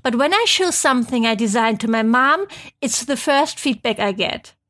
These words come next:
Body text should be at least fourteen pixel. I use sixteen pixel on my website. And I also recommend that all body copy should be in a sans serif font, so it's more re-, compatible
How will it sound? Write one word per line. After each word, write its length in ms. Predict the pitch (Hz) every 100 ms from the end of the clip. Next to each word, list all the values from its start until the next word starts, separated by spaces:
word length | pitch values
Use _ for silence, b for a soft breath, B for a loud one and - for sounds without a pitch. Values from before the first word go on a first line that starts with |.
| _ B B B
Body 380 | 247 240 277 403
text 420 | 392 330 330 330
should 240 | - 277 226
be 160 | 254
at 140 | 240 226
least 340 | 240 240 -
fourteen 460 | - 254 247 320 339
pixel. 640 | 294 247 - 247 254 - _
I 160 | 226 269
use 220 | 339 349
sixteen 580 | - 330 - - 254 226
pixel 400 | 226 214 247 214
on 80 |
my 80 | 220
website. 560 | 202 190 - 202 202 233 B B 302 -
And 160 | 285
I 120 | 311 294
also 300 | 359 403 392
recommend 760 | 339 - 320 262 262 254 240
that 140 | 247 -
all 280 | 277 311 349 349
body 260 | 285 262 262
copy 360 | - 226 220 220
should 320 | - 247 233
be 140 | 247
in 100 | 214
a 60 | 233
sans 460 | - - 285 339
serif 460 | - 330 269 254 226
font, 460 | - 220 214 294 - B B
so 140 | - 302
it's 240 | 254 -
more 300 | 277 285 269
re-, 80 | 269
compatible 720 | - 311 330 294 262 262